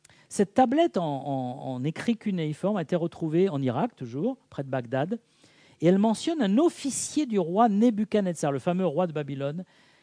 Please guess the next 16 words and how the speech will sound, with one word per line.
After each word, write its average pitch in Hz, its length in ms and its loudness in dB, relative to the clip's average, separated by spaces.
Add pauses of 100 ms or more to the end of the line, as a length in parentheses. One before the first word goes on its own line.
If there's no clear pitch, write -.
(560)
et 175 300 8 (540)
il 170 100 -2
s'appelle 226 480 4
Nebo 233 720 6
Sarsekim, 147 920 -6
ce, - 180 -10
cet 151 260 -4
officier. 143 480 -6
C'est - 160 -16
ce - 80 -16
qui - 80 -4
est 165 40 0
marqué 170 300 2
sur 214 160 2
la 185 120 4
tablette. 139 420 0